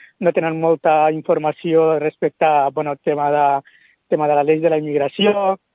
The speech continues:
de com haurien de demanar els permisos de treball, el permís de residència. Bueno, això comporta que això dificulta que es trobi el, un,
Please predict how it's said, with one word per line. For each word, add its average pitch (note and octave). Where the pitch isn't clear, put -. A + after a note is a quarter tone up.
de E3
com E3+
haurien D#3
de D3+
demanar D3
els D3
permisos D3
de D3
treball, F#3+
el E3+
permís D#3+
de D3+
residència. F3
Bueno, D#3+
això F3
comporta F3
que E3
això F3+
dificulta F#3+
que E3+
es -
trobi E3+
el, E3+
un, D#3+